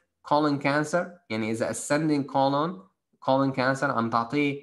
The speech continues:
كيماوي زائد سيتوكسيماب، هذا الأسوأ. بعدين عندكم ال، ال، اللي بيجي بعده هو ال، ال right sided bevacizumab، بعدين بيجي عندك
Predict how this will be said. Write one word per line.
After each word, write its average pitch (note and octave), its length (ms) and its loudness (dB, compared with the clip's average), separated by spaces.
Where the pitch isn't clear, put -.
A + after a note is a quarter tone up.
كيماوي C#3+ 500 4
زائد A#2+ 260 2
سيتوكسيماب، A2+ 720 -6
هذا B2 240 -2
الأسوأ. - 420 -6
بعدين C#3+ 540 0
عندكم C3+ 360 -2
ال، D3 60 0
ال، A#2+ 500 -6
اللي A#2 520 -6
بيجي C#3+ 360 0
بعده D3 520 2
هو B2+ 220 2
ال، A#2+ 880 -4
ال A2 600 -8
right D#3 300 2
sided D#3 640 -2
bevacizumab، A#2 720 -2
بعدين C#3 300 0
بيجي D3+ 200 0
عندك C#3 400 -2